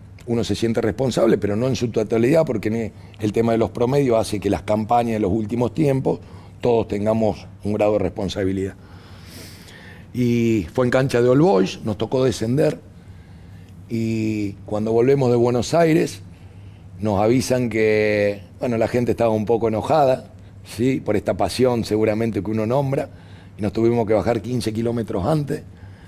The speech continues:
Sí, nos fueron a buscar en algunos autos y de ahí me llevaron a mi departamento. Y creo que por una semana no salí de ahí, porque no tenía, no tenía ni el ánimo, estaba golpeado, estaba dolido,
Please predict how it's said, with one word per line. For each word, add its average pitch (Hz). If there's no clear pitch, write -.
Sí, -
nos 120
fueron 113
a -
buscar 107
en 104
algunos 107
autos 156
y 120
de 107
ahí 104
me 110
llevaron 104
a 98
mi 98
departamento. 101
Y 92
creo 110
que 107
por 107
una 117
semana 113
no 104
salí 98
de 101
ahí, 117
porque 98
no 101
tenía, 104
no 110
tenía 110
ni 101
el 104
ánimo, 147
estaba 101
golpeado, 113
estaba 98
dolido, 147